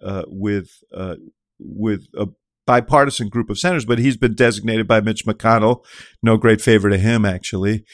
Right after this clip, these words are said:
uh, to be the lead sponsor, uh, the, the lead negotiator here. And they were booing him for that. What, what is this? I mean, by the time this, uh, podcast appears, maybe they'll have come to an agreement. But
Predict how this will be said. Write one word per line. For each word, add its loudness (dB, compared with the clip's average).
uh, 2
to 0
be 2
the 0
lead 2
sponsor, 0
uh, 4
the, 2
the 0
lead 4
negotiator 0
here. 0
And 2
they 6
were 4
booing 6
him 0
for 2
that. 2
What, 2
what 4
is 0
this? 2
I -2
mean, 0
by 4
the 2
time -2
this, -2
uh, 0
podcast 2
appears, -2
maybe 0
they'll 2
have -4
come -2
to -6
an -4
agreement. -2
But 0